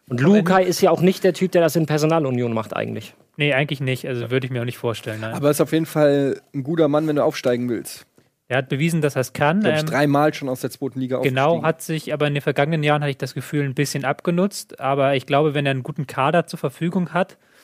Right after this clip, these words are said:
Speaker 3: kommt er da auch in der zweiten Liga gut klar. Er ist ja auch ein Mann, der sehr mannorientiert spielen lässt. Und wenn du natürlich die besseren Spieler hast und dann Mann gegen Mann spielst, hast du einen Vorteil.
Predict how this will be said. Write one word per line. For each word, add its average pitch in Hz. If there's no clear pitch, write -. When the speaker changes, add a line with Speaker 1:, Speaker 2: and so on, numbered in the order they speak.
Speaker 3:
kommt 143
er 143
da 135
auch 139
in 139
der 135
zweiten 131
Liga 143
gut 120
klar. 113
Er 117
ist -
ja 131
auch 120
ein 120
Mann, 123
der 120
sehr 123
mannorientiert 120
spielen 120
lässt. 110
Und 120
wenn 120
du 120
natürlich 123
die -
besseren 127
Spieler 156
hast 156
und 135
dann 127
Mann 131
gegen 123
Mann 127
spielst, 139
hast -
du 139
einen 120
Vorteil. 127